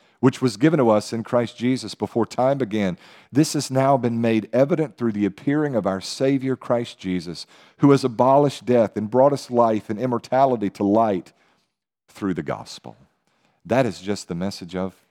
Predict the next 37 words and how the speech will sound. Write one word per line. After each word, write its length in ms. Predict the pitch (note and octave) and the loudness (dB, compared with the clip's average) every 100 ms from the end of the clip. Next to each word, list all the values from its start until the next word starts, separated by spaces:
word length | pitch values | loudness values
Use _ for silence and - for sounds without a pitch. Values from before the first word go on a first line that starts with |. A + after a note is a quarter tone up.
| _ - | _ -10
the 100 | F#2+ | -2
gospel. 460 | A2+ G#2+ - D2+ | -2 -4 -10 -8
Would 160 | D#2 F2 | -8 -4
you 100 | A2+ | -4
agree? 340 | F#2+ G2+ A#2 A#2+ _ _ _ _ _ _ _ | -4 -6 -8 -14 _ _ _ _ _ _ _
Here, 200 | B2+ D#3 | 0 0
here 200 | A2+ D3 | 2 0
Paul 220 | - B2 A2 | 4 4 4
takes 420 | A#2 G2+ - - _ - | 0 -4 -6 -20 _ 0
two 220 | D3+ D#3 | 4 4
full 220 | D3+ D3+ | 4 2
verses 600 | C3+ F#2 - G2 G2+ - _ _ _ _ _ - | 2 0 -2 -10 -10 -20 _ _ _ _ _ -12
to 100 | F#2 | -6
just 260 | G#2+ - | -6 -6
celebrate 600 | - - B2+ A#2+ A2 G#2+ | -8 0 2 4 2 0
the 80 | F#2 | -2
gospel. 460 | E2 D2+ - - F#2 | -4 -4 -6 -6 -6
As 120 | - | 0
he 140 | C3+ | 0
encourages 540 | A#2 - A2+ G#2+ G2+ - | 0 -2 -4 -4 -6 -6
Timothy 340 | A2 G2+ G2+ | -6 -4 -6
to 80 | F#2 | -4
be 180 | G2 F#2 _ _ G2+ | -4 -4 _ _ -10
bold 540 | F#2 A#2+ B2+ C3 A#2+ | 0 2 4 2 0
in 200 | A2+ A2+ | -4 -4
the 60 | G#2 | -2
gospel, 560 | G2 F2 - - F2+ | -2 -2 -6 -6 -6
he 180 | D#2 G#2 | -4 -6
just 240 | F2+ E2+ | -6 -8
says, 340 | - F#2+ E2 - _ _ | -4 -4 -4 -10 _ _
"This 300 | E2 F#2 - | -6 -6 -6
is 160 | D#2+ - | -12 -12
the 80 | C#2+ | -12
message 380 | C#2+ - C2+ | -12 -14 -18
of 100 | C2+ | -18
the 60 | - | -16
gospel." 500 | A#1+ G#1 - - | -18 -20 -20 -20